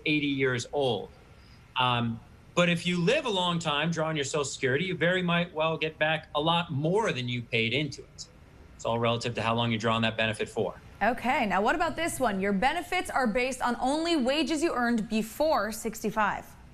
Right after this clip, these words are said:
Speaker 1: Also not true. Look at our myths. They're based on your thirty-five highest earning years. They do not have to be consecutive thirty-five years. They do not have to occur before age sixty-five. So if you work past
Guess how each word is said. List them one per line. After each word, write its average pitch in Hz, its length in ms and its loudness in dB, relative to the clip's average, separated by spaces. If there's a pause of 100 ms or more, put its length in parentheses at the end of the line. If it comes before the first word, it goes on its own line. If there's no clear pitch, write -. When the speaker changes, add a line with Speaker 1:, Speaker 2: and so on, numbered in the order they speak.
(500)
Speaker 1:
Also 139 220 0
not 113 220 0
true. 104 140 -2 (520)
Look 160 60 -6
at 160 80 4
our 101 80 0
myths. - 400 -6 (1200)
They're 170 140 6
based 214 320 0
on 190 80 -2
your 160 140 2
thirty-five 165 880 -2
highest 147 720 -2
earning 139 400 0
years. 120 680 -2 (360)
They 131 100 2
do 135 100 2
not 131 220 2
have 127 160 2
to - 80 -12
be 113 140 0
consecutive 127 760 0
thirty-five 160 500 2
years. 180 220 0
They 165 220 -2
do 165 100 0
not 165 140 2
have 151 300 -4
to 147 260 -2
occur 143 320 2
before 151 500 0
age 143 240 0
sixty-five. 135 640 0
So - 120 -8
if 131 140 -6
you 160 60 0
work 175 340 0
past 185 460 0